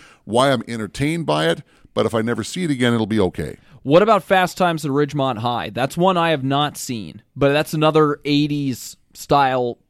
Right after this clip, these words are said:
Speaker 2: teen movie
Speaker 1: Oh,
Speaker 2: as
Speaker 1: yeah.
Speaker 2: well.
Speaker 1: Oh, yeah, absolutely. This, you know, but here's the story behind that. So Cameron Fry, writer-director, he's also done Almost Famous. He's also done Say Anything. He's, he's been around.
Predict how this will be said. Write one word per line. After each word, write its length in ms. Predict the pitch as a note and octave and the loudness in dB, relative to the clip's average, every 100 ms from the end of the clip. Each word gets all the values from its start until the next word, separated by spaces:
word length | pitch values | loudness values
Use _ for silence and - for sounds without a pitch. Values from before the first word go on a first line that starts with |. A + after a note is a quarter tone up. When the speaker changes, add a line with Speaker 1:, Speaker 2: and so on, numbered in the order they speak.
| _ _ _ B2 | _ _ _ -8
Speaker 2:
teen 260 | - D3 C3+ | 0 2 2
movie 380 | C3+ C3 G2+ F#2 | 2 2 -2 -6
Speaker 1:
Oh, 160 | F#2+ C3 | 0 2
Speaker 2:
as 60 | |
Speaker 1:
yeah. 100 | D#3 | 2
Speaker 2:
well. 260 | C#3+ A2 - - F#2 | 2 0 -6 -10 0
Speaker 1:
Oh, 200 | C#3 E3+ | 2 4
yeah, 80 | |
absolutely. 500 | C#3 D#3+ - C#3+ B2+ | 4 2 0 -2 0
This, 240 | E2+ C3+ C#3+ | 0 0 4
you 80 | D3+ | 4
know, 140 | C#3+ | 4
but 120 | F#2+ | 4
here's 240 | A#2 G3 G#3+ | 4 4 2
the 100 | D#3 | -4
story 300 | - D3 C3+ | 0 2 4
behind 420 | G#2 C#3 F#3 E3+ | 2 -2 -2 -2
that. 180 | D#2+ - _ _ _ - | -6 -10 _ _ _ -8
So 560 | - C#3 B2+ A#2 - - | 4 6 8 4 0 -8
Cameron 320 | - F3+ F#3+ | 0 2 2
Fry, 400 | D3 C3+ B2 A#2+ E2+ | 0 2 4 4 0
writer-director, 760 | - A#2 C#3+ A#2+ A#2 G#2+ G2 G2+ | 0 2 2 2 4 4 2 -2
he's 140 | G#2+ | 0
also 220 | G#2+ F2 | 0 0
done 220 | A2 G#2 G#2 | -2 -2 -2
Almost 360 | F2+ E2 - | -6 -8 -8
Famous. 520 | - E3 D3+ C3 G#2+ - | -6 -4 -2 -4 -6 -8
He's 160 | G#2 | -4
also 340 | G#2 G2+ - G2+ | -2 -2 -4 -6
done 380 | E2 G2 F#2 | -4 -4 -6
Say 240 | F2 - F2+ | -6 -6 -6
Anything. 600 | D3+ E3 D#3 - C3+ A#2+ | -4 -4 -2 2 2 2
He's, 260 | A#2+ B2 F#2+ | 0 -4 -2
he's 260 | C#3+ B2+ - | 0 0 0
been 200 | D3 C#3+ | 2 2
around. 440 | A#2+ C3 B2 A2 | 4 4 4 0